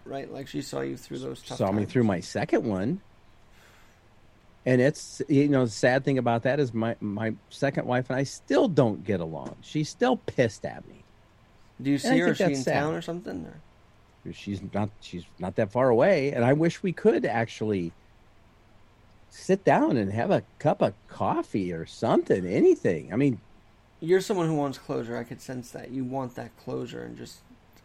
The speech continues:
Speaker 1: healing
Speaker 2: Well,
Speaker 1: or
Speaker 2: I th-,
Speaker 1: something, whatever you
Speaker 2: but I think I'm getting the closure by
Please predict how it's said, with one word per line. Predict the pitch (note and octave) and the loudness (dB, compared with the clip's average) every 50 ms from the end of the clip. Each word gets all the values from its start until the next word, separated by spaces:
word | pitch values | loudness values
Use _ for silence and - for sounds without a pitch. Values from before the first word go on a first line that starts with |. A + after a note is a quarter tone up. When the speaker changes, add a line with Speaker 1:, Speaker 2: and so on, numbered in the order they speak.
| _ _ _ _ _ _ - - - - - - - - - - | _ _ _ _ _ _ -20 -20 -20 -20 -20 -20 -20 -20 -20 -20
Speaker 1:
healing | - - - D#3+ D#3 C#3 B2+ B2 B2 | -20 -4 0 0 0 0 0 2 4
Speaker 2:
Well, | A3 A3 | 4 6
Speaker 1:
or | F#3+ | 6
Speaker 2:
I | F#3+ G3+ | 6 4
th-, | G3 | 2
Speaker 1:
something, | - - D3+ D3 - | 0 -6 -6 -8 -10
whatever | - - D#3 C#3+ C#3+ | -10 -14 -14 -16 -14
you | E3 D#3+ | -10 0
Speaker 2:
but | D#3 F#3 F#3 | 4 6 6
I | F3 E3+ | 6 6
think | E3+ - E3+ E3 E3+ | 4 2 0 2 2
I'm | D3+ D3 C3+ | 2 2 4
getting | B2 C#3+ D#3+ G3 F3+ B2+ | 4 4 4 4 4 2
the | A2 F#2+ | 0 -2
closure | - - - G2 F#2 F2+ F2 C3 B2+ A#2+ | -4 -2 -2 0 0 0 0 -2 -2 -2
by | A#2 G#2 G2 G2 G#2 G#2 A2 | -2 0 0 0 0 0 -2